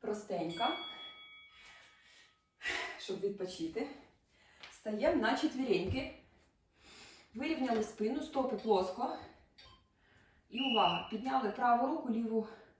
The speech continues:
права нога, ліва рука. Опустили. Протилежна, права рука, ліва нога.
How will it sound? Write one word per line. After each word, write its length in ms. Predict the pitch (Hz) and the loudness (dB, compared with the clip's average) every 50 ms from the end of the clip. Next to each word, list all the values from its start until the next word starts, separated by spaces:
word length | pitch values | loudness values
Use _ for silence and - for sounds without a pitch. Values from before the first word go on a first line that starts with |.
| _ _ _ _ - - - - - _ - | _ _ _ _ -20 -20 -20 -20 -20 _ -4
права 540 | 220 220 226 196 - - - - - - - | 2 4 6 6 6 4 2 -2 -4 -6 -4
нога, 500 | 202 196 190 196 196 233 269 330 - - 196 | -2 -2 0 0 2 2 2 0 0 -2 -2
ліва 260 | 208 214 220 220 220 | -2 -2 0 0 0
рука. 500 | 214 208 - 202 175 175 175 175 175 - - - - | 0 0 -2 -2 0 0 0 -2 -6 -12 -18 -12 -6
Опустили. 640 | 202 202 208 220 220 - - 202 180 170 - 170 - - _ _ _ _ _ - - - - - _ _ | -6 -6 -6 -6 -10 -6 -4 -2 -2 -2 -4 -8 -12 -18 _ _ _ _ _ -20 -20 -20 -20 -20 _ _
Протилежна, 640 | - 220 233 240 262 262 240 202 175 180 170 170 170 - | -4 -4 -2 -2 0 0 2 2 2 0 0 -4 -6 -4
права 460 | 214 220 214 196 175 170 165 - - - | 2 4 6 6 6 4 2 -2 -4 -6
рука, 380 | 196 190 - 233 - - - - - 208 | -6 -6 0 0 0 0 -2 -4 -6 -4
ліва 260 | 208 214 214 220 214 | -2 -2 0 2 2
нога. 380 | 202 196 - 180 160 156 - | 2 2 0 -4 -6 -8 -8